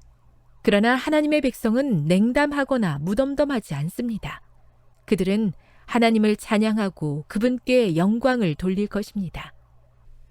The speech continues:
만약 하나님께 택함을 받은 자들,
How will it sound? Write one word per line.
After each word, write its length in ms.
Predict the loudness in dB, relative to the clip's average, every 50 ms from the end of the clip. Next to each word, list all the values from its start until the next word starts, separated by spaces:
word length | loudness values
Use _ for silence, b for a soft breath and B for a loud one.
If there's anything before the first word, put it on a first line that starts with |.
| -20 -20 _ -20 -20 -20 -20 -20 -10 -2
만약 480 | 0 2 4 4 4 4 2 2 0 -4 -10 -20 -20 -20
하나님께 580 | -4 0 2 2 4 2 2 0 2 2 0
택함을 560 | 2 -2 -8 -8 -2 -2 0 2 2 2 2 0
받은 320 | -2 -2 -2 -2 -2 -2
자들, 460 | -4 -4 -6 -8 -8 -10 -12 -12 -12